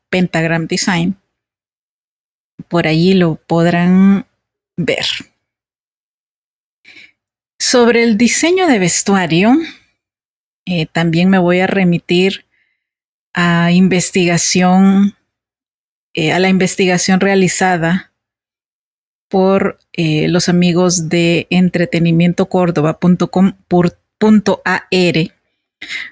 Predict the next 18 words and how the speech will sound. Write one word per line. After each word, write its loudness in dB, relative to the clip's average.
porque -2
me 4
parecen 2
datos -2
muy 4
buenos 2
y 2
no 2
quise 0
alterarlos, 0
por -2
eso 0
les 2
estoy 0
dando 0
el 0
crédito, -2
porque -8